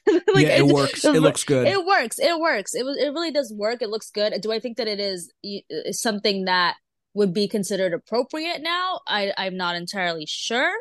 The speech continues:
Speaker 2: Hmm.
Speaker 1: But do I think that it works? I, absolutely. I think it looks amazing. Even the inside of the temple,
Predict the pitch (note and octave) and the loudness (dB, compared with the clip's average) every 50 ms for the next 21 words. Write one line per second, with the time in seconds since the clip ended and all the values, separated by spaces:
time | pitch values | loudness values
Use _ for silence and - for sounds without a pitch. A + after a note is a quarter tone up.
0 | A#4+ _ _ _ _ _ _ _ _ _ _ _ _ _ _ _ - F#3 - A3 | -8 _ _ _ _ _ _ _ _ _ _ _ _ _ _ _ -8 -2 0 2
1 | A3 G#3+ E3+ - G3+ F3+ A3 G#3+ G#3+ G#3 G3 - A#3 A3+ G#3 A3 G3 F#3+ C3 D3+ | 2 2 0 -2 -4 -4 -2 -2 -2 -2 -4 -6 -8 -6 -4 -2 -2 -2 -2 -4
2 | F3+ F3 F#3+ G#3 A3+ A#3+ A#3 - - - - E3+ C#3 - F#3 G3 F#3+ - - G3+ | -4 -2 -2 -2 -2 -2 -4 -8 -10 -10 -8 -8 -6 -4 -4 -4 -4 -4 -4 -4
3 | F#3+ F#3 F3 F3 F3+ F3 F#3 F3 F#3 F3 F3+ F3 - G3+ F3+ F3+ F3 E3+ D#3+ F3 | -2 -2 0 -2 -2 -2 -4 -6 -6 -8 -8 -8 -8 -8 -4 -4 -4 -4 -4 -4
4 | F3 D#3 F3+ F3+ F#3 F3 F3 F3 F3 E3+ F3 E3+ E3+ E3+ D#3+ D3+ - F3 E3+ E3 | -4 -6 -6 -6 -4 -4 -4 -4 -4 -4 -4 -4 -4 -4 -6 -8 -8 -8 -8 -4
5 | - E3+ D#3+ D#3 D#3 D3+ D3+ - | -2 -2 -2 -2 -2 -4 -8 -8